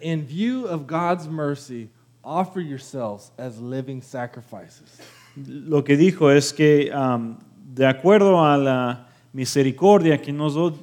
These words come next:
Speaker 2: dio Dios, hay que ofrecernos a nosotros mismos como sacrificios vivos.
Speaker 1: Right? Because of what Jesus has done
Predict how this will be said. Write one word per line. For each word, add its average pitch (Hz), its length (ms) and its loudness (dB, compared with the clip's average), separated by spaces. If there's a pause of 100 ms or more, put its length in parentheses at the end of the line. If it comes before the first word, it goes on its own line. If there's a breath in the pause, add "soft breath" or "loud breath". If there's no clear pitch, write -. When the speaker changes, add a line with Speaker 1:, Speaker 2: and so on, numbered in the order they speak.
(120)
Speaker 2:
dio 165 260 0
Dios, 120 460 -4
hay 135 200 -6
que 143 140 -2
ofrecernos 135 920 -2
a 120 120 -18
nosotros 143 440 -8
mismos 120 460 -8
como 127 240 -12
sacrificios 123 960 -6
vivos. 101 500 -10
Speaker 1:
Right? 139 240 0
Because 196 440 2
of 226 80 -6
what 220 280 0
Jesus 190 560 -4
has 143 180 -8
done 143 500 -4